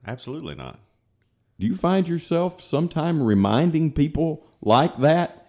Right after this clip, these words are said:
Speaker 1: Mm-hmm.
Speaker 2: to actually take a little money for themselves?
Speaker 1: I, I do. Um, and the reason I do that is because we're not promised tomorrow.
Speaker 2: Mm, that's
Speaker 1: You know, what, uh, nobody wants to be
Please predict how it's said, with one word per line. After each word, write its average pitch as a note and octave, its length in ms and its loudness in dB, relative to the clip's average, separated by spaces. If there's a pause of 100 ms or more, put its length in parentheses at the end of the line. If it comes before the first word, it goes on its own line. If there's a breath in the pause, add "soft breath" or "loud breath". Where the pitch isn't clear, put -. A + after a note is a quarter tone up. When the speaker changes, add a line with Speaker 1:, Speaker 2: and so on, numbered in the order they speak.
(120)
Speaker 1:
Mm-hmm. F#2+ 220 -14 (140)
Speaker 2:
to A#2+ 180 6
actually D3 400 2
take D3 300 4
a D3+ 60 4
little D3 220 6
money D#3 280 6
for C3+ 200 2
themselves? B2+ 640 2
Speaker 1:
I, G2 140 -6 (160)
I G2 100 -4
do. F2+ 360 -4 (300)
Um, E2+ 460 -6
and F2 240 -10
the F2+ 60 -10
reason A2+ 340 -4
I E2+ 140 -4
do E2 200 -8
that E2 200 -4
is F2 80 -10
because D#2+ 320 -14
we're E2+ 120 -14
not G2+ 220 -8
promised F2+ 400 -8
tomorrow. C#2 480 -10
Speaker 2:
Mm, C2 180 -10
that's B1 120 -12 (920)
Speaker 1:
You E2 100 -14
know, E2 140 -8
what, G#3 240 -6 (100)
uh, D#2+ 80 -12 (1120)
nobody B2+ 460 0
wants A2 280 -4
to G2 80 -8
be F#2 520 -4